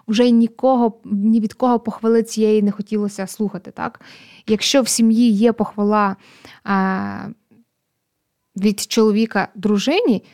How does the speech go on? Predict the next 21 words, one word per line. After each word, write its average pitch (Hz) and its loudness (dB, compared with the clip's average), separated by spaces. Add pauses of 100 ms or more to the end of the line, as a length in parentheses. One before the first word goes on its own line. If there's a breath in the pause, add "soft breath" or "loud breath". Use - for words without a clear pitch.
(140)
вона 247 2
не 269 4
хоче 277 2
інших 220 -2
слухати, - -16
їй 240 -2
не 254 2
подобається. 196 -2 (360 loud breath)
І, 233 2
знаєш, 277 2 (340 soft breath)
буває 214 2
так, 240 0
що - -2
чоловік 220 0
не 233 2
хвалить, 208 -2
знецінює, 208 -2
обнулює 202 0
і 202 -8
так 202 -6
далі. 247 0